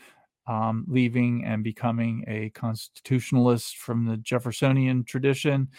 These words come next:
Uh, Texas, the Texas movement with Daniel Miller, um, promote that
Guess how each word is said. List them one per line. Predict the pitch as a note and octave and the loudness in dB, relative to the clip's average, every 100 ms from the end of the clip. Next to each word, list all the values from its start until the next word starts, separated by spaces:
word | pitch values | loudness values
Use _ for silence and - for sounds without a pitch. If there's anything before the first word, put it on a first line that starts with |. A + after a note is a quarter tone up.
| - _ - | -20 _ -2
Uh, | A#2 | -2
Texas, | - D3+ C#3+ - D3 B2+ - | 6 8 8 6 4 4 -2
the | B2+ | -4
Texas | G#2+ B2+ - B2 - | 2 2 0 -8 -2
movement | C3+ B2+ C#3 C3 | 0 2 2 0
with | B2+ | 0
Daniel | B2+ B2 B2 | 0 2 4
Miller, | C3+ F#3 G3+ G3+ F3+ _ _ _ - | 8 10 12 10 8 _ _ _ -6
um, | A#2 A#2+ A#2+ A#2 | -2 0 -2 -4
promote | - B2 A#2+ A#2 | -2 2 2 6
that | F3 F3 | 8 8